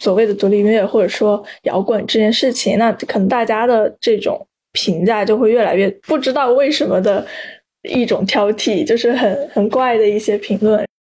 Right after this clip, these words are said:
我其实也挺矛盾的，就是一方面越来越多的人去关注到摇滚这事情其实是很好的，然后但是另外一方面它可能也会带来一些并不是特别理解和包容的声音。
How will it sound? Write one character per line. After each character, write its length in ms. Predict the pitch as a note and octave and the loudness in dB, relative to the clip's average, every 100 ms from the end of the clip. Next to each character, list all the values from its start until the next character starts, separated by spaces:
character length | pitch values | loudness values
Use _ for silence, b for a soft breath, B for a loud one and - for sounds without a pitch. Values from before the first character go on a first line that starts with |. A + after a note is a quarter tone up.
| - | -4
我 80 | C#4 | -4
其 220 | C4 C4+ | 0 0
实 80 | D#4 | 0
也 140 | E4+ | 0
挺 160 | C4 C4+ | 0 0
矛 180 | G3+ F#3 | 2 2
盾 160 | A#3+ | 2
的， 80 | A#3 | 2
就 140 | G#3 C4 | 2 2
是 180 | C4+ B3+ B B | 0 -2 B B
一 100 | - | -2
方 180 | D4+ C#4 | 0 0
面 140 | D4+ D#4 | 0 2
越 100 | D#4 | 2
来 120 | B3 | 2
越 120 | C4 | 2
多 260 | B3 A#3+ C4 | 2 2 4
的 100 | C#4+ | 4
人 320 | A3+ E3+ F#3+ | 2 2 0
去 200 | G#3+ - | 0 0
关 260 | A#3 A3 C#4 | 0 0 0
注 80 | C#5 | 2
到 140 | F#4+ A3+ | 2 2
摇 120 | G#3 | 2
滚 160 | G#3+ G3+ | 2 2
这 140 | G#3 | 2
事 180 | - A3+ | 2 -2
情 240 | - G#3 | 0 0
其 100 | G#3+ A3 | 2 0
实 60 | |
是 300 | G#3+ C4 A#3 | 0 0 0
很 180 | - G3 | 0 -2
好 300 | A#3 - - | -2 -2 -2
的， 180 | - A#2 | -2 0
然 100 | G#3+ | 2
后 80 | A3+ | 2
但 160 | B3+ | 0
是 240 | B3+ C4 B3 B B | 0 -2 -2 B B
另 100 | - | 0
外 120 | C4 A3 | 2 0
一 40 | |
方 180 | A3 A3+ | 0 2
面 160 | A#3 | 2
它 140 | A3+ G#3+ | 0 -4
可 160 | G#3+ | -2
能 120 | F#3+ G#3+ | -2 0
也 120 | A3+ | 0
会 360 | - B3+ A#3 A#3+ B _ | 0 0 0 -4 B _
带 180 | - C#4 | -4 -2
来 140 | A3 G#3 | 0 0
一 80 | |
些 240 | A3 - A#3+ | 0 0 0
并 340 | C#4+ C4+ A#3 A3+ | 2 2 2 0
不 260 | - F#3+ | -2 -2
是 340 | A3+ - - B3 | -2 -2 0 0
特 160 | - | 0
别 380 | C4+ A3 G3 G3+ B B | 0 2 2 0 B B
理 160 | - G3 | -2 0
解 180 | A#3 G#3+ | 0 0
和 80 | |
包 220 | G3+ A3 C4 | 0 2 2
容 160 | A#3+ | 2
的 100 | G#3 | 2
声 240 | - A#3+ A#3 | 2 2 2
音。 260 | B3 C#4 | 2 0